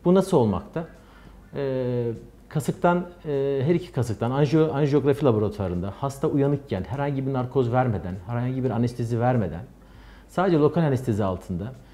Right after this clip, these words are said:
otuz beş kırk beş dakikalık, e, bir işlemle, e, yapılabilen, e, yapay sentetik bir damarın, e, damar içine yerleştirilerek anevrizmanın devre dışı bırakılması olayıdır.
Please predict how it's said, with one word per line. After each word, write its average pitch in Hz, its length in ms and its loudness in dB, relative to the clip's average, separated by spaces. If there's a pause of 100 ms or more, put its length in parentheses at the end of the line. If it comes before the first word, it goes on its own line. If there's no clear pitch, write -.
(220)
otuz 151 260 -6
beş 156 180 -2
kırk - 220 -6
beş 170 200 -2
dakikalık, 117 400 -2 (220)
e, 101 200 -2
bir 113 80 0
işlemle, 110 680 -2 (580)
e, 120 60 -4 (800)
yapılabilen, 127 560 0 (400)
e, 143 100 -10 (320)
yapay 143 360 2
sentetik 143 480 -2
bir 131 80 2
damarın, 107 340 0 (440)
e, 120 240 -8 (220)
damar 147 220 4
içine 120 320 -2
yerleştirilerek 123 1040 0 (120)
anevrizmanın 131 540 0
devre 131 220 6
dışı 110 200 -4
bırakılması 95 500 -4
olayıdır. 80 440 -8